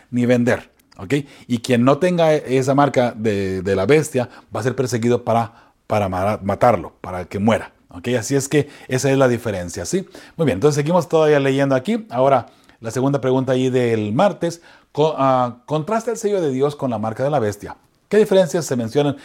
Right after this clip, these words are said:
entre ellos? Apocalipsis tre-, ah, siete tres y el capítulo catorce y el versículo nueve, y yo le agregué el número diez para poder entender el concepto que está aquí abajo precisamente, ¿sí? Vamos a mirar el, el, primeramente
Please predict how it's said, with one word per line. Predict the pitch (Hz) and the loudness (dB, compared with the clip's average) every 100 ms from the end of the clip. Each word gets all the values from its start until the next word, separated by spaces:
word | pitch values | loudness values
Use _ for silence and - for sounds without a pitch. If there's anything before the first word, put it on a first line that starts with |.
| - - | -16 -8
entre | 113 110 | -4 2
ellos? | 123 131 | 2 2
Apocalipsis | 101 110 120 117 - | -2 -4 -4 -4 -4
tre-, | 127 123 120 | 0 0 0
ah, | 113 104 | -2 -4
siete | - 143 135 | 0 2 2
tres | 113 - 156 165 - - - - - | -2 2 4 2 -4 -14 -20 -20 -4
y | 127 123 120 | 0 2 0
el | 113 110 107 101 | -4 -2 -2 -4
capítulo | 95 101 123 123 117 - - _ _ | -6 -6 0 2 0 -4 -20 _ _
catorce | 107 101 147 156 151 160 127 | -2 0 2 2 2 -4 -4
y | 110 | -4
el | |
versículo | 101 104 110 | -4 -2 -2
nueve, | 113 131 139 135 | 2 2 2 0
y | 127 | 2
yo | 151 | 2
le | |
agregué | 151 135 127 127 | 4 2 4 4
el | 127 | 4
número | 123 117 | 2 2
diez | 110 139 143 | 2 2 0
para | 127 104 | -4 -2
poder | 113 | -2
entender | 120 110 107 113 107 - - | -2 -2 0 -2 -2 -16 -12
el | 101 | -4
concepto | 107 98 110 110 | -2 -2 -4 -4
que | |
está | 101 104 | -4 -4
aquí | 110 | 0
abajo | 104 92 98 | 0 0 -2
precisamente, | 92 95 82 71 98 | -4 -4 -6 -8 -10
¿sí? | 95 180 - - - | -4 -4 -4 -20 -14
Vamos | - 165 | -2 2
a | |
mirar | 175 156 165 156 | 4 6 4 4
el, | 127 117 | 2 2
el, | 107 98 | -2 0
primeramente | 123 135 135 131 135 135 - | 2 4 4 2 2 0 0